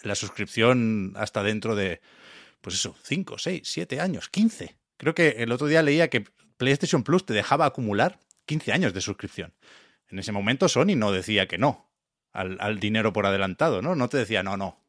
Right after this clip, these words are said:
te pongo un tope, máximo tres años de Plus, porque vete a saber lo que pasará después de entonces", ¿no? Y, y yo creo que siempre que haya una duda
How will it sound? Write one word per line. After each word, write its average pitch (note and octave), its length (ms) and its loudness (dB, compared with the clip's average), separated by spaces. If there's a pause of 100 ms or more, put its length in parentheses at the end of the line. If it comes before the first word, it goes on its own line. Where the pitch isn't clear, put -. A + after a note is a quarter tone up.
(240)
te A2 80 -10
pongo A#2 240 -2
un A2+ 100 -2
tope, C#3 440 -2 (260)
máximo G2+ 500 -2
tres A2 220 -2
años A#2+ 280 4
de A2+ 100 2
Plus, D3 280 4
porque F#2 280 -10
vete F#2 180 -6
a - 60 -4
saber A2 340 2 (360)
lo G#2 120 -4
que G#2+ 100 -2
pasará G2+ 300 0
después G#2 320 -2
de G2 80 -6
entonces", F2+ 400 -6
¿no? D3+ 160 -10 (640)
Y, A#2+ 240 -6
y B2 100 -2
yo D#3+ 140 6
creo A3+ 260 4
que - 300 -2 (200)
siempre D#3 460 0
que G2 440 -4
haya D3+ 240 4
una C#3+ 180 6
duda G3+ 380 4